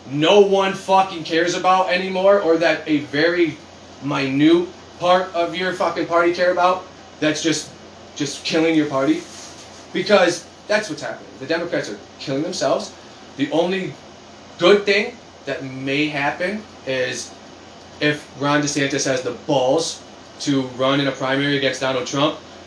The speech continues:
that might fracture the Republican Party, and that never happens with them.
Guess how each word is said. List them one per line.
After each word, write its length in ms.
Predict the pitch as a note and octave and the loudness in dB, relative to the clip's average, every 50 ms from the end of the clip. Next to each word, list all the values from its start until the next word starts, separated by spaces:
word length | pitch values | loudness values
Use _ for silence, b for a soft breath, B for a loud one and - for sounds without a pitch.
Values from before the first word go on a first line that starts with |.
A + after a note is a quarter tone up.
| - - - - | -20 -12 -4 0
that 240 | C#3+ D3+ D#3 C#3+ | 2 2 2 2
might 160 | C#3 C#3+ D#3 D#3 | 0 -2 -2 -4
fracture 420 | - - C#3 C#3 D#3+ D#3+ - F3+ | -4 -4 -2 -2 -2 -2 -4 -4
the 100 | F3 F3+ | -4 -4
Republican 460 | F#3+ F3+ F#3+ F#3 F3+ F#3 G3+ G#3 F#3 | -2 -2 0 0 0 0 -2 -2 0
Party, 380 | F#3 G3 F#3+ G3 G#3 G#3+ G#3 - - - - - - - - - - - - - - - - - C#3+ | 0 2 2 2 0 -2 -4 -6 -10 -18 -20 -20 -20 -20 -20 -20 -20 -20 -20 -20 -20 -20 -12 -8 -6
and 160 | C#3 C3+ C3+ | -4 0 2
that 160 | D3 D#3 C#3+ | 2 2 2
never 220 | C#3+ D#3+ D#3+ C3+ | 2 2 2 0
happens 320 | - A#2+ G#2 - A2 G#2 G#2 | -2 -6 -8 -10 -10 -12 -14
with 100 | G#2 F#2 | -14 -16
them. 120 | - - | -18 -20